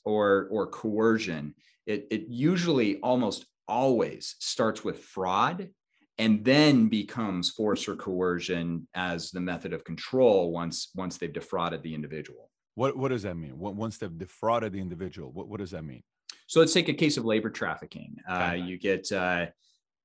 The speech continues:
Speaker 1: you know, young girl from Vietnam, g-, uh, answers an ad in, uh, you know, Ho Chi Minh City for, uh, nannies in the United States.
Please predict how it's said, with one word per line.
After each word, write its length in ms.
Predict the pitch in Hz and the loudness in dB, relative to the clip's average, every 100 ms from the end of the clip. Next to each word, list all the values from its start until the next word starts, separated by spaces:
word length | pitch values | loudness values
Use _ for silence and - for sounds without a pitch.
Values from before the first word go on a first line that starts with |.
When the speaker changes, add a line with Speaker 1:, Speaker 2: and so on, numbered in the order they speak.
| _ _ | _ _
Speaker 1:
you 120 | 110 | -2
know, 220 | 101 95 95 | 2 4 4
young 240 | 113 120 | 4 4
girl 200 | 123 120 | 6 6
from 240 | 117 107 | 6 0
Vietnam, 880 | 104 101 85 123 131 123 117 113 110 | 0 -2 0 2 2 4 4 4 2
g-, 180 | 104 - | 0 -6
uh, 320 | 98 92 85 73 - | -4 -2 -2 -6 -6
answers 520 | 107 101 - 101 95 | -4 -4 -2 -2 -4
an 200 | 85 92 | -6 -6
ad 480 | - 110 110 110 104 | -2 0 2 0 -2
in, 640 | 107 101 95 92 90 90 85 _ | -4 -4 -4 -2 -2 -4 -8 _
uh, 400 | 90 87 80 78 76 73 - | -8 -6 -6 -8 -10 -14 -12
you 140 | 101 | -8
know, 320 | 85 80 80 - _ _ _ | -6 -6 -8 -14 _ _ _
Ho 160 | - 113 | -4 -4
Chi 160 | - 104 | -2 -2
Minh 180 | 95 | -2
City 640 | 92 151 139 131 120 107 - _ | -2 0 4 4 4 2 -4 _
for, 800 | - 107 104 104 101 98 92 85 - | -4 0 2 4 6 6 4 -2 -6
uh, 180 | 90 | -4
nannies 640 | 85 110 117 120 110 104 - | 0 2 4 6 4 2 -2
in 140 | 110 101 | -4 -4
the 60 | |
United 420 | 98 95 87 87 | -2 -2 -4 -4
States. 580 | - 90 - - - - | -4 -4 -4 -6 -12 -12